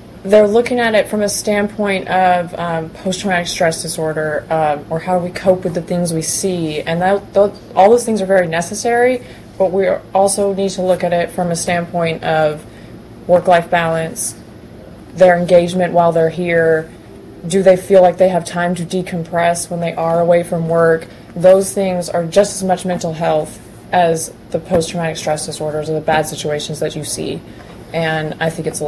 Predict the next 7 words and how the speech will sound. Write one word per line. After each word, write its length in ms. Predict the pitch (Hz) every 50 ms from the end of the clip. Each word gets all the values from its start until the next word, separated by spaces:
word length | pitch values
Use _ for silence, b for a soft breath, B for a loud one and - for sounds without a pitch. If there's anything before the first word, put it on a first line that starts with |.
| - - -
it's 160 | 170 165 -
overlooked 680 | 160 160 151 151 147 147 156 165 165 - - - - - - - - - -
and 100 | 156 -
kinda 180 | 165 160 160 -
overshadowed 720 | 165 160 156 160 156 - 170 160 160 151 147 147 147 160 151 156 - - - - -
by 240 | - 147 147 147 143
the 360 | - 147 147 143 147 151